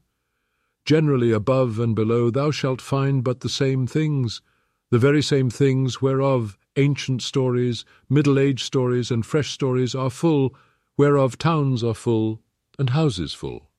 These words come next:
There is nothing that is new. All things that are, are both usual and of little continuance. Two, what fear is there that thy dogmata, or philosophical resolutions and conclusions, should become dead in thee,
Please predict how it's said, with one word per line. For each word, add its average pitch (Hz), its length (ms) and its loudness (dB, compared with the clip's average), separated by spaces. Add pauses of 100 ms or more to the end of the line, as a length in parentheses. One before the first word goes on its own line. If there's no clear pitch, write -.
(540)
There 123 140 4
is 120 140 2
nothing 135 380 -2
that 117 140 -4
is 107 140 -4
new. 80 380 -2 (680)
All 127 220 4
things 123 400 0
that 113 120 -2
are, 110 340 -2
are 104 140 -4
both 110 300 -2
usual 101 500 -2
and 104 140 -4
of 95 140 -2
little 104 320 -2
continuance. 82 800 -8 (580)
Two, 90 360 -2 (380)
what 139 180 -4
fear 117 340 0
is 98 160 -2
there 82 220 -2
that 80 160 -6
thy 85 180 -2
dogmata, 98 720 -4
or 82 160 -6
philosophical 98 680 -4
resolutions 95 720 -4
and 82 140 -6
conclusions, 101 640 -4 (200)
should 123 220 -4
become 113 380 -4
dead 117 200 0
in 85 180 -2
thee, 71 200 -8